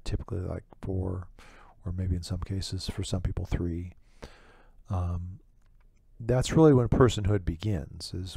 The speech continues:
when this psychological continuity begins, where you're aware of yourself as existing over time. That's the concept of, of personhood as it's most commonly used in psychology anyway.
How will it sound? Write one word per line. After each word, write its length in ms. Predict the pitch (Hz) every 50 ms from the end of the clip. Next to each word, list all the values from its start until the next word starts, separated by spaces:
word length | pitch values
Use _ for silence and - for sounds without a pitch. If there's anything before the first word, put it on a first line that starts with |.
| -
when 120 | - 98 92
this 160 | 92 87 -
psychological 840 | - - - - 110 101 98 - 92 92 92 92 92 - - 90
continuity 880 | - - - 101 95 90 85 - 85 85 92 98 95 80 78 78 80 - -
begins, 560 | 82 80 - - 73 78 87 87 - - - - _ - - - - - _ - _
where 280 | - 349 339 170 113 101
you're 180 | 95 95 92 90
aware 300 | 90 90 101 101 98 95
of 100 | 92 92
yourself 400 | 90 85 - 104 92 87 - -
as 120 | 92 82
existing 440 | 92 87 85 87 - - - 92 90
over 200 | 90 87 80 76
time. 360 | - - 98 87 78 80 85 - - - - - - - - - -
That's 240 | 151 151 143 -
the 100 | - 143
concept 440 | - 127 117 110 107 - 110 - -
of, 180 | 98 95 - - -
of 220 | - 139 107 98 -
personhood 440 | - 101 98 - 90 87 92 87 90
as 120 | 85 87
it's 200 | 92 87 - -
most 200 | 98 92 - -
commonly 340 | - 98 92 82 82 82 85
used 200 | 92 90 - -
in 100 | 87 85
psychology 600 | - 82 92 - 101 101 92 87 85 - 90 90
anyway. 300 | 90 92 90 90 87